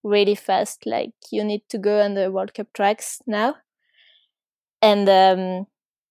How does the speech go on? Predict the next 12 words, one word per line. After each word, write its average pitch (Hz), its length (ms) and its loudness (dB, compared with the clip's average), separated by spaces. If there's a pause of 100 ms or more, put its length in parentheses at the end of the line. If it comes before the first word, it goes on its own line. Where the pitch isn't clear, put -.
(140)
yeah, 208 280 -8
just - 240 -16 (280)
have 202 200 2
more 196 180 -2
fun - 260 -10
on - 140 -10
the, - 240 -10 (180)
on 220 100 -4
the 202 80 -4
enduro. 185 500 -6
So, 185 460 -4 (160)
uh, - 260 0